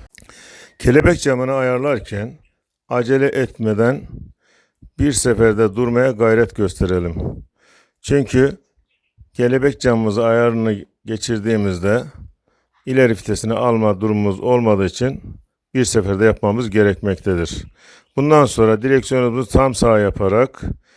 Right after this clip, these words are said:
park alanına girmeye başlıyoruz. Bundan sonra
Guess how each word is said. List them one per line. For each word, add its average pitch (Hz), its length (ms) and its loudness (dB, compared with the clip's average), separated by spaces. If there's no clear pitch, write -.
park 151 360 0
alanına 117 600 0
girmeye 127 580 -2
başlıyoruz. 98 920 -2
Bundan 147 420 2
sonra 104 540 -2